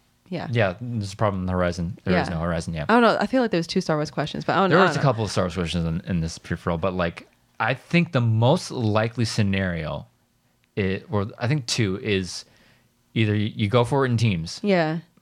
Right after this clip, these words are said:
Speaker 2: Because, you know, that, that, that team's title has eluded them.
Speaker 1: Yeah.
Speaker 2: Or you hold on to it. Maybe the singles run doesn't go your way, and you're like, "Well,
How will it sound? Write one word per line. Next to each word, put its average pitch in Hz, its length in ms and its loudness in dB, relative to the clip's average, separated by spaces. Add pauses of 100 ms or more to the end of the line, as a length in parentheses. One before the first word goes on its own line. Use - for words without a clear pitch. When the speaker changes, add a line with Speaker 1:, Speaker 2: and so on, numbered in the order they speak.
(180)
Speaker 2:
Because, 95 200 0
you 107 80 2
know, 107 140 2
that, 113 360 -6
that, 117 200 -2
that 101 160 -2
team's 135 400 2
title 98 320 0
has 85 140 -4
eluded 107 460 4
them. 78 220 -6 (140)
Speaker 1:
Yeah. 156 240 -2 (220)
Speaker 2:
Or 117 500 4 (180)
you 107 140 0
hold 127 300 2
on 127 220 2
to 101 180 -2
it. 85 260 -4 (160)
Maybe 127 640 -2
the 117 100 0
singles 123 480 0
run 113 220 4
doesn't 107 260 2
go 107 400 2 (340)
your 107 240 4
way, 95 420 2 (300)
and 98 120 0
you're 95 80 0
like, 92 240 -2
"Well, 190 220 2